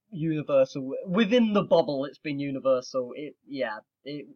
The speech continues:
it got a horrible reception. Um, it, I haven't spoken to anyone who actually liked it. Maybe some of the,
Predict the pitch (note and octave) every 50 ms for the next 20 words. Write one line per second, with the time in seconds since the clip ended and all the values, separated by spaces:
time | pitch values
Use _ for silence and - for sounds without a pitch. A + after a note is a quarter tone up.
0 | _ - E3 D3+ F#3 F3+ E3+ D#3+ D3+ - F#3 F#3 F3+ F3 E3 C#3 D#3 D3+ C3+ C3+
1 | C3 - - C#3 B2 - - - C#3+ C3+ C3 C3 B2+ B2+ - _ A#2+ B2 B2 B2
2 | A#2+ B2 B2+ B2 B2 A#2+ B2 B2 A#2 - _ _ _ _ _ _ _ _ _ _
3 | _ _ _ _ _ _ _ _ _ - - D#3 D3+ - _ _ _ _ _ _
4 | _ _ _ _ _ _ _ _ _ _ _ _ _ _ _ _ _ - D#3+ E3
5 | - G3 F#3 E3+ E3+ E3 - _ - - - - - F3 E3+ E3+ F3 D#3 D3+ D#3
6 | E3 D#3+ D#3 D3 D3+ D3+ C#3+ C#3+ D3 C3+ - D3 C#3+ C3+ C3+ C3 C3+ C3+ C3 _
7 | - - C#3 C3+ C3+ - D#3+ E3+ F3 E3+ E3 D#3+ D#3 - - F3+ D3+ D3 C#3+ C3+
8 | C#3+ C#3+ D3